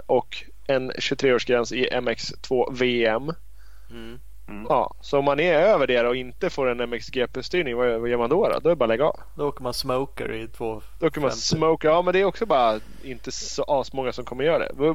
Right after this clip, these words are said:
Speaker 1: vi kör ett fyrfemtio E M då?
Speaker 2: Ja, det, det är
Speaker 3: Mm.
Speaker 2: lite
Speaker 3: Ja, men
Speaker 2: konstigt
Speaker 3: det är väl
Speaker 2: upplägg,
Speaker 3: en
Speaker 2: man...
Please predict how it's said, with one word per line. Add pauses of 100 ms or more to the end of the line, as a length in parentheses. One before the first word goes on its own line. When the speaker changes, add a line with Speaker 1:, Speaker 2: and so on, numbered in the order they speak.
(100)
Speaker 1:
vi
kör
ett
fyrfemtio (220)
E
M
då? (760)
Speaker 2:
Ja,
det,
det
är
Speaker 3:
Mm.
Speaker 2:
lite
Speaker 3:
Ja,
men
Speaker 2:
konstigt
Speaker 3:
det
är
väl
Speaker 2:
upplägg,
Speaker 3:
en
Speaker 2:
man...